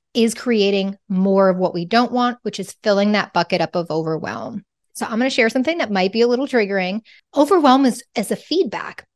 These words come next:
So it's a feedback to an imbalanced perspective. We're thinking of something in an incomplete way, meaning we're on one side of it, only seeing the drawbacks, and our body is giving us this overwhelmed feeling,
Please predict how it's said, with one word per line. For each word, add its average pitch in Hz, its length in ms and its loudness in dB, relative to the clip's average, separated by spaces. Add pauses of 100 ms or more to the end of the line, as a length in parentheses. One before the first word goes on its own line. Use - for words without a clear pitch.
So 240 140 0
it's 240 160 0
a - 120 0 (100)
feedback 294 500 2
to 247 100 -2
an 214 180 2
imbalanced 208 720 4
perspective. - 800 -8 (320)
We're 247 180 6
thinking 285 520 2
of 269 100 4
something 214 640 -2 (200)
in 196 100 0
an 196 140 -2 (100)
incomplete 247 840 2
way, 165 480 -8 (240)
meaning 208 560 6
we're 196 160 4
on 190 280 0
one 208 280 0
side 175 340 0
of 151 100 -8
it, - 200 -12 (280)
only 262 380 6
seeing 247 380 4
the 240 100 4
drawbacks, 190 720 0 (340)
and 214 160 0
our 214 120 2
body 220 500 0
is 196 140 -2 (100)
giving 277 380 2
us 190 160 -2
this 190 200 -6 (120)
overwhelmed 226 580 4
feeling, 226 560 -2